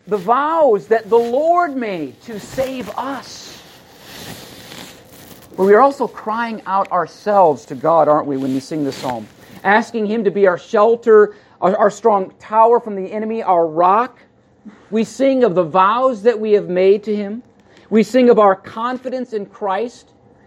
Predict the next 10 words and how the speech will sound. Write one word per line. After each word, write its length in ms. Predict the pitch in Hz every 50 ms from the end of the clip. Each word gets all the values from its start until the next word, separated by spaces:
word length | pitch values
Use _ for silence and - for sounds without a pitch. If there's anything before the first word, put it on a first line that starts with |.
| _ _ _
as 360 | - 190 196 202 202 170 160
the 100 | 165 185
King 400 | 185 185 - - 240 233 254 254
who 160 | 240 202 190 190
rules 460 | 180 202 220 233 247 240 233 180 208
over 280 | 226 214 185 202 196
all 300 | 185 185 190 220 262 247
and 140 | 220 175 175
will 180 | 170 175 170 165
reign 500 | 160 175 185 202 214 214 220 220 220